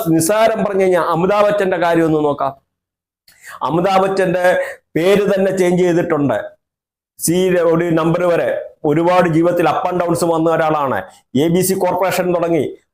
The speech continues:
എണ്ണായിരത്തി, ഏ, എയ്റ്റ് തൗസൻഡ് ഫോർ അല്ല എണ്ണൂറ്റി നാൽപത് കോടി എങ്ങാണ് അത് അന്നത്തെ കാലത്താണ്. അത് കഴിഞ്ഞ് ഇന്നോ ഈ കഴിഞ്ഞ ഒരു ഇടയ്ക്ക് ഇതിപ്പോ അടുത്ത ഷോ തുടങ്ങി, ഊ, കോൻ ബനേഗാ ക്രോർപതി,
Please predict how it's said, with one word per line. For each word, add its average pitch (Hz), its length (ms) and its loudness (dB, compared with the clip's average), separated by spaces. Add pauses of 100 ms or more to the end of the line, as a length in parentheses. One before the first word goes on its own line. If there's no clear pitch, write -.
(120)
എണ്ണായിരത്തി, 170 480 0
ഏ, 160 440 2
എയ്റ്റ് 160 180 -2
തൗസൻഡ് 185 300 0
ഫോർ 180 280 0
അല്ല 170 160 2
എണ്ണൂറ്റി 170 320 0
നാൽപത് 185 280 2
കോടി 180 220 0
എങ്ങാണ് 175 240 0
അത് 156 80 0
അന്നത്തെ 180 440 0
കാലത്താണ്. 170 440 -2 (400)
അത് 160 240 0
കഴിഞ്ഞ് 196 220 2
ഇന്നോ 190 320 0
ഈ 180 180 0
കഴിഞ്ഞ 180 300 2
ഒരു 180 280 0
ഇടയ്ക്ക് 175 680 0 (280)
ഇതിപ്പോ 165 680 0
അടുത്ത 160 260 -2 (420)
ഷോ 170 240 -2
തുടങ്ങി, 151 320 0 (180)
ഊ, - 20 2 (420)
കോൻ 214 300 0
ബനേഗാ 185 340 2 (240)
ക്രോർപതി, 139 600 -2